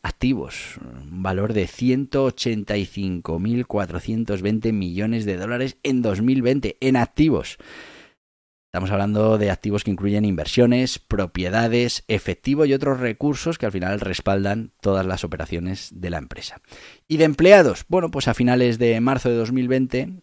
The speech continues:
Alibaba Group tenía una fuerza laboral de ciento diecisiete mil seiscientos empleados. Eh, bueno, pues esto nos tiene que dar un poco idea de el tamaño de este grupo y la capacidad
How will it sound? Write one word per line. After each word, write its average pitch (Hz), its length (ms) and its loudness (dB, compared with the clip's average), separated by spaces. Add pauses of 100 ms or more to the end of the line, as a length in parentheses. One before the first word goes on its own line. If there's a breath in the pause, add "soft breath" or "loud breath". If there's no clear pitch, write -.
Alibaba 101 540 -4
Group 110 240 -4
tenía 107 300 0
una 107 160 0
fuerza 123 280 -2
laboral 113 380 0
de 107 160 -2
ciento 131 500 -2
diecisiete 113 920 0
mil 123 320 2
seiscientos 113 800 -4
empleados. 92 720 -2 (840 loud breath)
Eh, 80 580 -6
bueno, 87 320 -8
pues - 440 -16 (480)
esto 101 120 -8
nos 87 140 -6
tiene 87 220 -8
que 82 100 -8
dar 85 160 -8
un 80 80 -12
poco 87 240 -12
idea 85 260 -8
de 87 360 -12 (180)
el 104 280 4
tamaño 101 500 0
de 98 60 -2
este 117 200 -2
grupo 107 500 0
y 82 300 -8
la 80 200 -4
capacidad 85 600 -2